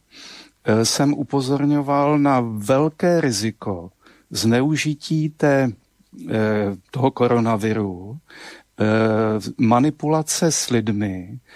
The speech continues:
a zneužití tedy té situace k ovlivnění občanů, k omezování osobní svobody, vlastně demontáži demokracie.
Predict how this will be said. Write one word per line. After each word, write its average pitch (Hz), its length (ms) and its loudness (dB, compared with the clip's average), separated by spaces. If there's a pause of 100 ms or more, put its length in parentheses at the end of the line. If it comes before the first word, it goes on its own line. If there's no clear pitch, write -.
(180)
a 107 80 -2
zneužití 147 760 0
tedy 151 280 0
té 143 220 0
situace 147 840 0 (460)
k - 100 -8
ovlivnění 143 720 0
občanů, 135 840 0
k - 100 -12
omezování 127 840 2
osobní 120 560 -2
svobody, 113 600 0
vlastně 120 400 2
demontáži 127 680 0
demokracie. 104 800 -4